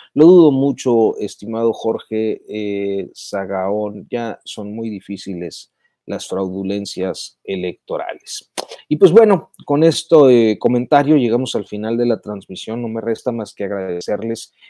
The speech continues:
que me hayan acompañado una vez más en esta ocasión y que además creo que... Eh, como nunca hemos tenido donativos que son, eh, pues muy generosos y que les agradecemos muchísimo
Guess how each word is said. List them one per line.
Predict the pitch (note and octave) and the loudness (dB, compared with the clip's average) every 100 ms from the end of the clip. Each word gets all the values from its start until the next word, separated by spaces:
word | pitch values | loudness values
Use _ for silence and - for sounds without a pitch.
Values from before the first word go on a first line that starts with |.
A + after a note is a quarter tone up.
| _ | _
que | A2 G#2+ G2+ | -6 -4 -2
me | A2+ | -2
hayan | C#3+ | -2
acompañado | C#3 A#2+ G#2+ G#2+ B2 D3+ | -4 -8 -10 -8 -6 -4
una | C3+ | -2
vez | B2+ B2+ | -2 -4
más | B2 C3+ E3 - - _ | -6 -8 -10 -14 -20 _
en | G#2 G#2+ | -14 -12
esta | A2 - A#2 A2 | -12 -6 -4 -4
ocasión | F#2+ - - A2+ D3 | -4 -8 -10 -6 -6
y | |
que | A2+ | -6
además | G#2+ G#2 A#2+ - | -6 -6 -8 -6
creo | B2 A#2 A2+ | -2 -2 -4
que... | - A2 - _ _ _ | -8 -8 -8 _ _ _
Eh, | - G2 G2+ G2+ F#2+ | -6 -4 -2 -4 -4
como | A2+ A#2 | -2 0
nunca | A#2+ C3 C#3 D3 | 0 -2 0 2
hemos | C3 B2 - | 2 0 -6
tenido | A2 A2+ A2+ A2+ A2 | -6 -2 0 4 4
donativos | G2+ G2+ G2+ - A#2 A#2 A#2 - | 2 -2 -4 -6 -2 -2 -2 -6
que | G2 | -10
son, | F#2+ - A2 A2 G#2+ _ _ _ | -8 -4 -4 -4 -10 _ _ _
eh, | F2+ G2 F#2+ | -6 -4 -4
pues | A2+ A#2 | -4 -2
muy | D#3 | -4
generosos | - A#2+ G#2+ B2 B2 A#2+ - | -2 -2 2 2 2 -4 -6
y | |
que | F#2+ G2+ | -10 -8
les | G2 - | -8 -8
agradecemos | F#2 F#2+ F2 - A2 A2+ - _ _ _ | -6 -4 -6 -6 -6 -8 -10 _ _ _
muchísimo | G#2 G#2 - A2+ - A2 G2+ F#2+ | -12 -12 -8 -8 -6 -6 -6 -8